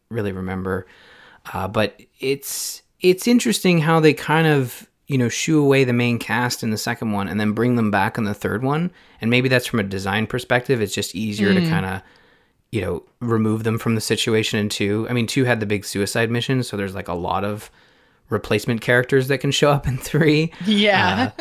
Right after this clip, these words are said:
Speaker 1: Uh, although, yeah, it's, I'm really excited.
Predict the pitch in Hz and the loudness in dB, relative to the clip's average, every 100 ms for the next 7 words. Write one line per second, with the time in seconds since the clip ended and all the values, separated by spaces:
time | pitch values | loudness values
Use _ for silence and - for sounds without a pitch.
0 | 311 320 - _ - 117 113 110 110 104 | -2 -4 -4 _ 0 2 4 2 0 0
1 | 185 143 - 165 - - - 143 185 165 | 2 2 0 -4 -4 -8 0 4 4 6
2 | 196 214 175 - 156 156 147 | 6 6 2 2 4 6 4